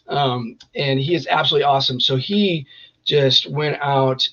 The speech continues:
and his marketing skills and everything that he has in him, um, he dedicated to the program, and it grew leaps and bounds and leaps and bounds. So I did surprise him. So ve-,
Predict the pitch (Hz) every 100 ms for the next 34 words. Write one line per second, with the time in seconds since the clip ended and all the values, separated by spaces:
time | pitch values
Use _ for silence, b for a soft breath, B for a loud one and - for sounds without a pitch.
0 | _ 143 131 123 120 117 113 - - 160
1 | 147 135 127 135 131 - 147 135 135 -
2 | 131 127 123 117 123 120 - 175 165 156
3 | 151 139 135 131 127 123 131 139 143 131
4 | 131 131 123 120 B B B _ 160 180
5 | 160 120 113 110 113 b b _ 135 123
6 | 131 123 135 143 160 - 131 135 131 131
7 | 127 - 131 127 117 117 117 107 b b
8 | b _ 139 131 143 127 123 139 127 123
9 | 131 120 147 160 - 143 131 127 123 120
10 | 120 120 110 - B B - 147 131 139
11 | 147 139 139 127 135 131 - 98 - 143
12 | 123